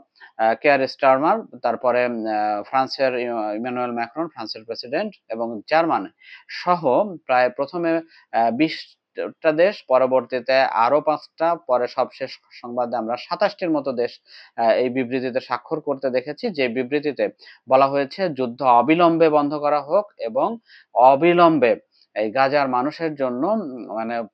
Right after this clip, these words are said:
প্রয়োজনীয় জীবন ধারণের জন্য খাবার সরবরাহের ব্যবস্থা করা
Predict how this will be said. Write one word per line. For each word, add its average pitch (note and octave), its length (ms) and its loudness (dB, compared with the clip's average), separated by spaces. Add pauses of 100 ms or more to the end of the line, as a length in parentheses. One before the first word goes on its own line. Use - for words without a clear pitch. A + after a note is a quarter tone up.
(100)
প্রয়োজনীয় C3 640 -2
জীবন C3+ 360 -2
ধারণের B2 420 -8
জন্য G#2+ 340 -8
খাবার C3 300 0 (360)
সরবরাহের A#2+ 560 -2
ব্যবস্থা G#2+ 380 -6
করা G2+ 220 -6